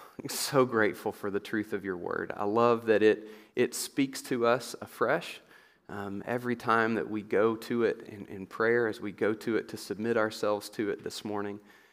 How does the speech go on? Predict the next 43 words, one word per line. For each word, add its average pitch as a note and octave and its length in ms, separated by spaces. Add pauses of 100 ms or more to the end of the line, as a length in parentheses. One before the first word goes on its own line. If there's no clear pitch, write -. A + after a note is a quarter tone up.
(160)
we A#2 100
pray A2 360
that G2 180
you A#2 280
would G#2+ 200
invite G2 420
us G2 200
into F#2 280
wonder, - 440 (560)
that F#2+ 80
you A2 200
would A2+ 120
invite G2 440
our G2 120
hearts - 440
to - 140
see - 260
you A#2+ 560
afresh. F2+ 460 (800)
Um, F#2+ 260
Lord, G2+ 180
that - 120
we A2 160
would G2+ 120
stand A2+ 440
in F#2+ 100
awe G#2 400
of E2 220
your G#2 120
beauty, G2+ 600
in F#2 180
awe G#2 300
of F2 200
your G#2+ 220
great G#2 380
works, A2 500
in G#2 140
awe A#2 320
of G#2 160
your A#2 380 (680)
day-to-day A#2 580
little G2+ 280
graces F#2 760